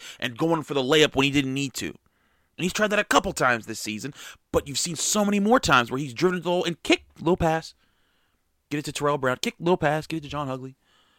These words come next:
Get it to Justin Champagnie. Get it to Au'Diese Toney. He's doing that better. And that's,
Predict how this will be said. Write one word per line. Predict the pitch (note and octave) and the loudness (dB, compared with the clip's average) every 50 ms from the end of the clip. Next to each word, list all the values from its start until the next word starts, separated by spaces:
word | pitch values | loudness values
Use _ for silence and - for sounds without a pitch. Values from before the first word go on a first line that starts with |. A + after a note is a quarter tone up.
| _ _ _ _ | _ _ _ _
Get | - A#2 | -4 -4
it | C3 C3+ | -4 -4
to | - | 0
Justin | - D#3+ D3+ - D3+ | 2 2 2 2 -2
Champagnie. | D3 - D3+ D#3 - C3 B2 B2 B2+ B2+ _ _ _ _ _ _ _ _ _ _ _ _ _ _ _ _ _ _ _ _ _ _ - | -6 -6 -8 -8 -8 -10 -10 -10 -12 -16 _ _ _ _ _ _ _ _ _ _ _ _ _ _ _ _ _ _ _ _ _ _ -6
Get | C3+ C#3+ | -6 -2
it | C#3+ | 2
to | - | 4
Au'Diese | D3 C#3+ D#3 D#3 D#3+ D#3 - | 6 8 8 6 4 2 -2
Toney. | - B2+ A#2+ A#2+ B2+ B2+ - _ _ _ _ _ _ _ _ _ _ _ _ _ _ _ | -4 -4 -4 -6 -8 -12 -16 _ _ _ _ _ _ _ _ _ _ _ _ _ _ _
He's | - D#3+ D3+ B2 | -8 -8 -6 2
doing | - F3 F#3+ F#3+ F3+ | 4 4 6 6 4
that | F3 E3 D#3+ C#3 | 2 0 2 4
better. | F3+ F#3 E3+ | 6 6 6
And | C3 B2 C3 | 6 4 4
that's, | D3 F3+ G3 - - | 2 2 2 0 -4